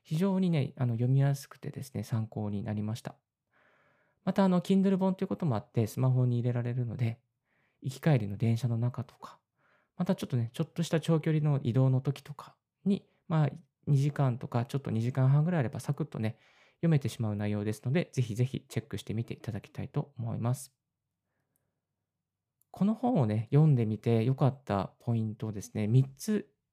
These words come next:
あえて絞らせていただくと、一つ目がエスイーオーの基本的な考え方に変えることができた。二つ目がコンテンツ制作に必要なスキル、キーワード選定スキルが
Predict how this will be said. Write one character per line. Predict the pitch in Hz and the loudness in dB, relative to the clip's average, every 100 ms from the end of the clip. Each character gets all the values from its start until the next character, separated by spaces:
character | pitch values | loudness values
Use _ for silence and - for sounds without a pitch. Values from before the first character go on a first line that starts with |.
| _ _ - | _ _ 0
あ | 185 | 0
え | |
て | - | 0
絞 | - 113 123 | -4 -2 0
ら | 123 | -2
せ | 101 | -4
て | - | -8
い | 98 | -6
た | 104 | -4
だ | 101 | -6
く | - - | -8 -2
と、 | 135 131 _ _ _ _ _ _ _ _ _ _ | 0 0 _ _ _ _ _ _ _ _ _ _
一 | - 190 | -6 -6
つ | - | -2
目 | 190 156 | 0 2
が | 123 117 - - | 2 0 -4 -8
エ | |
ス | 120 - 202 | -8 -2 0
イ | |
ー | 202 | 2
オ | 139 | 0
ー | |
の | 101 | -2
基 | 107 | -4
本 | 110 180 170 | 0 0 0
的 | - 156 143 | -4 -6 0
な | 143 135 - _ - | 0 0 -4 _ -6
考 | - 127 123 | 0 2 2
え | |
方 | 123 127 170 | -2 0 0
に | - _ _ _ - | -2 _ _ _ -2
変 | 117 | -2
え | |
る | |
こ | - | -2
と | 147 | -2
が | 147 | -2
で | - | -2
き | - | -12
た。 | - _ _ _ _ _ _ _ _ _ | -18 _ _ _ _ _ _ _ _ _
二 | - 143 | -4 -2
つ | 131 | 0
目 | 143 123 | 0 2
が | 131 127 _ _ _ | 2 2 _ _ _
コ | - 147 | -2 0
ン | 139 | 2
テ | 143 | 0
ン | 135 | 0
ツ | 135 | -2
制 | 131 139 | 0 0
作 | 135 120 107 | 0 -4 -6
に | 104 | -6
必 | - - | -8 -4
要 | 117 | -2
な | 117 | -2
ス | - | -4
キ | 117 | -4
ル、 | 101 - _ | -4 -8 _
キ | - 156 | -6 -2
ー | 156 | 2
ワ | 156 | 2
ー | |
ド | 151 | 0
選 | 151 147 | 0 0
定 | 143 123 | 0 -2
ス | - | -2
キ | - | -4
ル | 120 | 0
が | 123 135 | 4 2